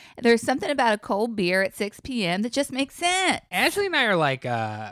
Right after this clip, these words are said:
Speaker 1: We're
Speaker 2: we're
Speaker 1: like
Speaker 2: li-,
Speaker 1: an old retired couple
Speaker 2: no, I'm
Speaker 1: all of
Speaker 2: trying
Speaker 1: a
Speaker 2: to think,
Speaker 1: sudden.
Speaker 2: I'm trying to think of, like, a good, like, T V comparison. Like, there's,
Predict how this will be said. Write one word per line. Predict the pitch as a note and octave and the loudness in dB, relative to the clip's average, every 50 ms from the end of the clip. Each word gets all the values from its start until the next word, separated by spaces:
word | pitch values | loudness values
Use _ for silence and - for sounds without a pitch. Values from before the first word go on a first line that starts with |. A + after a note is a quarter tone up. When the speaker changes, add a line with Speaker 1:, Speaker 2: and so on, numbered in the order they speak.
| - - | -14 -10
Speaker 1:
We're | - B3 | -4 0
Speaker 2:
we're | C4+ | 2
Speaker 1:
like | D4 D#4+ - | 2 2 4
Speaker 2:
li-, | - | 4
Speaker 1:
an | C#4 C4 | 4 4
old | - - C4 C#4+ C4 | 4 4 2 2 2
retired | B3+ B3 - - A#3 A#3+ C#4+ B3+ A#3+ G#3 | -2 -2 -2 -2 0 2 2 2 2 0
couple | - - F#3 - - - | -2 -6 -6 -4 -2 -2
Speaker 2:
no, | E3+ E3 | 0 2
I'm | D#3+ | 2
Speaker 1:
all | D#3 D#3+ | 2 2
of | E3 | 2
Speaker 2:
trying | G3+ - | 0 0
Speaker 1:
a | - | 0
Speaker 2:
to | |
think, | - F3 D3 - | 0 -2 -2 -2
Speaker 1:
sudden. | F3 E3+ - - | -6 -10 -10 -12
Speaker 2:
I'm | F3 | -8
trying | - - C#4+ D#4 | -4 -4 -4 -4
to | D4 | -4
think | C#4+ G3+ | -6 -4
of, | F#3 D#3+ | -4 -2
like, | D3 C#3 C3 B2+ | -2 -4 -4 -4
a | A#2+ | -8
good, | A#2+ A2+ A2+ B2+ B2+ B2+ B2+ B2+ B2+ A#2+ A2+ C3+ - - _ _ - | -8 -6 -2 0 2 2 2 2 0 -2 -6 -12 -14 -16 _ _ -12
like, | C3+ B2 A2+ A2 G#2 - B2 _ - | -8 -8 -8 -8 -8 -14 -18 _ -14
T | - C#3 C3+ | -10 -8 -6
V | B2 B2+ B2+ B2 | -6 -6 -6 -8
comparison. | - - C3 A2+ G#2 - A#2 G#2+ G#2+ G#2+ G2+ - - - G#2+ G#2 G2+ G2+ G#2 F#2+ | -8 -8 -10 -8 -6 -6 -6 -4 -6 -6 -8 -10 -10 -10 -10 -10 -10 -14 -18 -16
Like, | - C3 A2+ A2+ G#2+ - - _ _ _ _ _ _ _ _ - | -12 -12 -10 -10 -12 -14 -18 _ _ _ _ _ _ _ _ 0
there's, | E3 F3+ E3+ - | 0 2 0 0